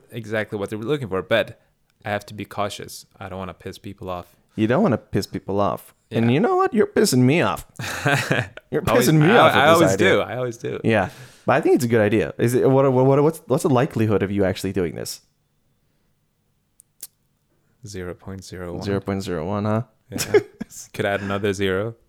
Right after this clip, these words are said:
Speaker 2: Yeah.
Speaker 1: Uh, I don't know what the likelihood is, but,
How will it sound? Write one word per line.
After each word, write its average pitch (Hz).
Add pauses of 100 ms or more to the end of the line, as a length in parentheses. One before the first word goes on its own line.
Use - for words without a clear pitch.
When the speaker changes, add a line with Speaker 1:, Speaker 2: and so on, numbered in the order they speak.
(100)
Speaker 2:
Yeah. 67 (120)
Speaker 1:
Uh, 123
I 120
don't 127
know 117
what 110
the 120
likelihood 104
is, 92
but, 104